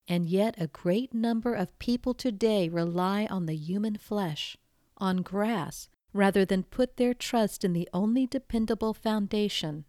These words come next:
the Word of God. Everything around us changes. The only unchangeable reality is God Himself and His Word. The Bible expresses this in very clear words,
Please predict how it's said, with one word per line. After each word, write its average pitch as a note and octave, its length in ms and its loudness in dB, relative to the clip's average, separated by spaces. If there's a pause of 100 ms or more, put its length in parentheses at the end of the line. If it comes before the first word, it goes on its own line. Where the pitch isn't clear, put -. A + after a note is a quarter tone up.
(440)
the E3 120 2
Word F#3 520 2
of F#3+ 200 -2
God. D#3 500 -2 (1120)
Everything A#3+ 560 0
around G3 440 -2
us F3 200 -2
changes. F#3+ 760 -6 (840)
The G#3+ 200 0
only B3+ 440 4
unchangeable A3+ 840 0
reality F#3 840 -2
is F3 200 -2
God G3+ 400 0
Himself G#3 720 -2
and E3+ 160 -2
His F#3+ 240 -2
Word. F#3 460 -4 (1200)
The E3+ 80 -4
Bible F#3 540 2
expresses - 720 -2
this F3+ 340 0
in E3+ 140 -2
very F#3+ 360 0
clear A3+ 400 -2
words, F3 680 -6